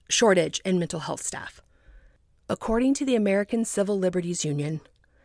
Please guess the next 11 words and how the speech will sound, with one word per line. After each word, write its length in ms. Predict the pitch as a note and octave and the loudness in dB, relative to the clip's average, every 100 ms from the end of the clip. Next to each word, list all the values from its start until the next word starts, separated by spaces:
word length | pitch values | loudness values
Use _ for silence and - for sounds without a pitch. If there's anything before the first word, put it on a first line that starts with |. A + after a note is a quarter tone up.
| _ _ _ | _ _ _
fourteen 1120 | - - A3+ A#3 C#4 - - A3 A3 G#3 F#3+ | -20 -2 2 2 -2 -8 -4 2 4 4 4
million 480 | G3 G3+ G#3+ A3 A3+ | 4 4 2 2 0
students 800 | - - F#3+ D#3+ D3 C#3+ - - _ - - - | 0 -2 -2 -4 -8 -6 -6 -6 _ -20 -20 -4
are 80 | G3 | 0
in 80 | F#3+ | 0
schools 540 | - F#3+ F3+ F#3 - | -2 -2 -2 -2 -2
with 180 | G#3 - | -4 4
police, 500 | - G#3+ F3 D3 - F3 | 4 6 -2 -6 -10 -6
but 240 | F3+ - - | -6 -4 -8
no 720 | - F3 F3+ F3+ F3+ G3+ A3 B3+ - - _ _ - | -6 -2 2 4 6 6 6 2 -2 -20 _ _ -14
counselor, 680 | - A3 A#3+ - C#4 D4 | 0 2 2 0 0 0